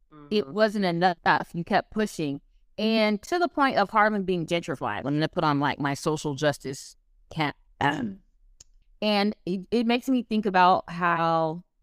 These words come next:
Speaker 1: gentrification happens. And a lot of times, yes, Black and brown people are pushed out of communities, but also, um, what happens is somebody like a Harper and Robin, right, a couple like that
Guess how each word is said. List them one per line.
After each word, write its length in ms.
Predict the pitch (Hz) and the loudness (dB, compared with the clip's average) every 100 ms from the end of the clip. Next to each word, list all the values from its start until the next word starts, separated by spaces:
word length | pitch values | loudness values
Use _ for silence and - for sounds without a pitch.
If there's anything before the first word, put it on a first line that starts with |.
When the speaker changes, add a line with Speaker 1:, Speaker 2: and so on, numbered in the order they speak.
| _ | _
Speaker 1:
gentrification 760 | 185 185 180 175 - 175 - 165 | 0 0 -4 -6 -2 -2 -2 -4
happens. 720 | 180 165 - 160 160 156 165 _ _ _ - | 0 0 0 -4 -2 -4 -8 _ _ _ -4
And 100 | 175 | -2
a 60 | |
lot 200 | 170 190 196 | 4 4 4
of 60 | |
times, 440 | 196 170 170 - _ _ _ _ - 160 | 0 -2 -2 -8 _ _ _ _ -20 2
yes, 420 | 185 190 190 - _ _ _ - | 4 4 0 -10 _ _ _ 0
Black 280 | 185 185 | 2 2
and 100 | 180 | -2
brown 200 | 170 165 - | 2 2 2
people 360 | 208 190 175 | -8 -6 -2
are 140 | 95 - | -2 -2
pushed 320 | - 180 - | -2 -4 0
out 160 | 147 | 0
of 80 | 170 | 0
communities, 720 | - 190 180 170 180 175 175 _ _ _ _ - | -4 -4 -2 -2 -2 -2 -6 _ _ _ _ 0
but 160 | 190 | 2
also, 800 | 175 254 - 233 202 196 196 202 - | 6 4 4 2 4 4 2 -2 -2
um, 540 | 190 185 180 170 170 180 _ - _ - | 2 4 2 0 -2 -8 _ -20 _ 0
what 160 | 196 | 2
happens 540 | 202 233 254 233 208 180 | 4 2 4 2 0 0
is 720 | 190 185 175 175 175 - - _ _ _ _ | 0 2 2 0 -2 -8 -20 _ _ _ _
somebody 520 | 208 202 196 185 190 175 | 0 4 6 4 4 2
like 440 | 170 160 160 160 _ _ _ | 4 4 2 -2 _ _ _
a 80 | 151 | -6
Harper 600 | - 180 160 - 170 151 | 0 2 2 2 0 2
and 160 | 151 147 | 0 2
Robin, 340 | 160 147 143 | 2 4 2
right, 180 | 139 92 | -2 -4
a 60 | 131 | -2
couple 340 | 185 175 165 | 0 0 0
like 240 | 147 139 170 | 0 -2 0
that 240 | 156 | 0